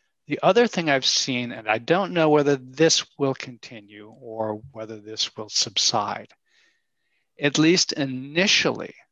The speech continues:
there was an unprecedented,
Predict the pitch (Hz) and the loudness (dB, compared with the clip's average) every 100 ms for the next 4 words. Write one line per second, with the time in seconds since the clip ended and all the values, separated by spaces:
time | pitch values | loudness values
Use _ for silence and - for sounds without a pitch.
0 | _ _ _ _ _ 135 147 139 135 139 | _ _ _ _ _ 4 6 6 6 8
1 | 131 127 - - - 127 120 120 - _ | 6 4 -2 -6 -4 -2 -2 -6 -12 _
2 | - 170 160 - - - - 214 202 - | -2 0 0 -6 -18 -20 -10 -4 -2 -2
3 | 127 131 127 127 123 | -2 -6 -8 -14 -14